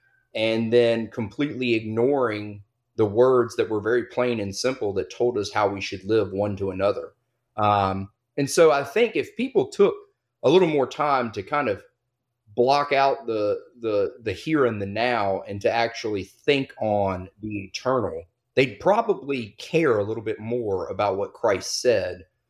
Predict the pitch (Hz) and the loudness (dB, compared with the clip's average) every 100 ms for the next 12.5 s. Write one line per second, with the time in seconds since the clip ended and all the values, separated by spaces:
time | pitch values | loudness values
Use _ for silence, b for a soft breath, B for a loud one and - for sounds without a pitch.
0 | _ _ 92 95 95 95 104 113 110 95 | _ _ -2 0 0 0 0 0 -2 -2
1 | 95 98 - 95 - 87 107 107 90 - | -6 -8 -6 -6 -6 -6 -2 -2 -2 -12
2 | _ _ - 156 135 131 214 196 139 120 | _ _ 2 2 2 2 4 4 0 0
3 | 143 131 120 113 101 - _ _ _ - | 0 0 0 -4 -8 -16 _ _ _ 2
4 | 180 160 156 147 135 139 120 101 147 151 | 4 4 4 4 2 0 -2 -2 0 0
5 | 110 101 107 101 92 90 - 113 92 82 | -2 -10 -8 -6 -6 -8 -4 -2 -2 -6
6 | - - _ - 107 135 131 131 147 113 | -14 -20 _ -8 -6 0 0 0 -8 0
7 | 143 170 98 - 131 120 - 95 151 143 | 4 4 2 0 2 2 0 -6 -2 -2
8 | 98 _ _ _ _ _ - 113 98 101 | -2 _ _ _ _ _ -8 -6 -2 2
9 | 180 - 123 101 90 117 135 - 110 95 | 2 2 -6 -4 0 0 0 -6 -10 -10
10 | _ _ - 123 120 101 - 110 95 95 | _ _ 0 2 2 -4 -14 -12 -10 -8
11 | 120 127 104 95 95 87 95 110 - - | -6 -6 -6 -8 -10 -10 -10 -10 -6 2
12 | 113 107 95 92 - | 4 4 2 -2 -8